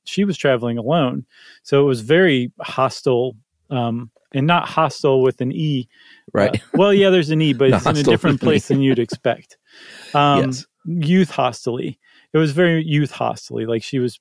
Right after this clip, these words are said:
Speaker 1: put in a room with other people at first.
Speaker 2: Yeah, L A didn't have a lot of that. I remember there was a youth hostel in Venice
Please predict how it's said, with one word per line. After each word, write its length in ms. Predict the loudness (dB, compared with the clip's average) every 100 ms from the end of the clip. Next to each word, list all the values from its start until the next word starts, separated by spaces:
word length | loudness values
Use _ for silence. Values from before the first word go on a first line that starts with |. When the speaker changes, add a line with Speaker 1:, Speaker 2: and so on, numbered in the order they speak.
| _
Speaker 1:
put 140 | -4 -2
in 60 |
a 60 | -4
room 180 | -2 -2
with 140 | -4 -4
other 200 | -6 -8
people 340 | -10 -10 -10
at 120 | -12 -12
first. 480 | -14 -14 -18 -20 _ _ _ _ _ -20 -20 -20 -20 0
Speaker 2:
Yeah, 260 | 4 4 4
L 180 | 2 4
A 80 |
didn't 200 | 2 2
have 140 | 2 2
a 60 |
lot 280 | 2 2 2
of 100 | 0
that. 240 | 0 -2 0
I 40 | 0
remember 340 | 2 2 4
there 120 | 4
was 140 | 2 0
a 20 |
youth 180 | -2 -2
hostel 440 | 0 -2 -2 -2
in 160 | 0 -2
Venice 680 | 0 0 2 0 -4 -12